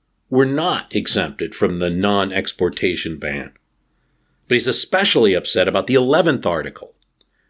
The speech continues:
which calls for committees of correspondence who can hold up the most respectable characters among us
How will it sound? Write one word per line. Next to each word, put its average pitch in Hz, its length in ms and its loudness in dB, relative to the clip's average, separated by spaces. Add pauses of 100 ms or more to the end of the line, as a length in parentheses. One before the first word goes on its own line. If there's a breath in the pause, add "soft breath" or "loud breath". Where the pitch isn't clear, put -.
(360)
which - 200 2
calls 170 440 2
for 120 160 0
committees 151 480 2
of 151 120 2
correspondence 107 840 0
who 127 140 0
can 107 340 0 (540 soft breath)
hold 175 500 4
up - 220 2
the 131 80 2
most 135 400 2
respectable 143 800 0
characters 127 500 2
among 101 320 2
us - 360 -8